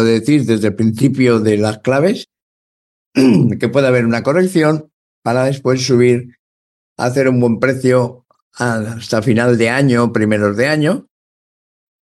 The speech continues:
y después, o sea, tocar el techo y ese techo sea para todas, tanto para las grandes, las pequeñas, las medianas. Siempre habrá un nicho de mercado interesante,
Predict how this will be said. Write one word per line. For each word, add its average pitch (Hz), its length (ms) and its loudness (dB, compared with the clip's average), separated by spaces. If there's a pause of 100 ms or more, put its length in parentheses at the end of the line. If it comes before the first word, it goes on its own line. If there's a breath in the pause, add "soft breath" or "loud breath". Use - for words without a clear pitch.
y 123 260 2
después, 117 480 0
o 117 100 -2
sea, 107 200 -2
tocar 113 300 -2
el 117 160 2
techo 139 580 -2
y 110 140 2
ese 107 220 0
techo 110 320 0
sea 101 460 -2
para 101 280 -2
todas, 107 420 -4
tanto 104 460 0
para 101 240 0
las 104 180 2
grandes, 139 420 2
las 117 160 0
pequeñas, 123 520 0
las 113 220 0
medianas. 104 560 -4 (180 loud breath)
Siempre 185 540 0
habrá 123 240 0
un 120 220 2
nicho 131 300 2
de 113 80 -2
mercado 110 360 0
interesante, 113 760 -2